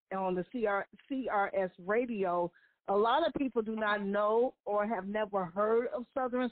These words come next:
Speaker 1: Soul. We've heard of hip hop, we
Speaker 2: Mm-hmm.
Speaker 1: heard of classical, we've heard of R and B.
Speaker 2: Mm-hmm.
Speaker 1: So I would like for you to give the audience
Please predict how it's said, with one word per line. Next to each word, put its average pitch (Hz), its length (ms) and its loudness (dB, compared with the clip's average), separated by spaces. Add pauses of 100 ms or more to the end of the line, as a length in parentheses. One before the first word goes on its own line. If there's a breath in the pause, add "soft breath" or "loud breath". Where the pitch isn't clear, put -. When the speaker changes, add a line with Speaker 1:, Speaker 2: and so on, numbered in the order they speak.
Speaker 1:
Soul. 247 280 2
We've 202 280 -6
heard 190 200 -4
of 180 140 -6
hip 247 280 -2
hop, 233 300 -2
we 208 60 -2
Speaker 2:
Mm-hmm. 196 80 -2
Speaker 1:
heard 180 160 -2
of 180 80 -8
classical, 220 840 -4 (320 soft breath)
we've 190 180 4
heard 190 200 4
of 180 140 0
R 202 300 2
and 208 100 -12
B. 214 80 -6
Speaker 2:
Mm-hmm. 214 200 -4 (200)
Speaker 1:
So 220 320 0 (120)
I 240 200 0
would 277 220 0
like 240 280 -4
for 233 60 -10
you 233 240 -6
to 214 80 0
give 208 300 -2
the 202 200 -2
audience 214 600 -2